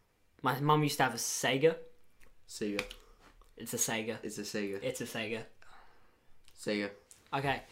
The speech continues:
Speaker 1: I'm, I'm gonna just say Sega.
Speaker 2: Sega.
Speaker 1: I don't care. I, I say, I say Puma.
Speaker 2: Because on, on PlayStation three, I have a Sega game full of all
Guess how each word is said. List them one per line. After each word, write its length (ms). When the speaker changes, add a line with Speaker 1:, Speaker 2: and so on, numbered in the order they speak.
Speaker 1:
I'm, 140
I'm 100
gonna 80
just 340
say 240
Sega. 340
Speaker 2:
Sega. 340
Speaker 1:
I 20
don't 160
care. 260
I, 200
I 20
say, 200
I 120
say 180
Puma. 300
Speaker 2:
Because 240
on, 120
on 320
PlayStation 600
three, 180
I 160
have 60
a 60
Sega 320
game 200
full 160
of 60
all 280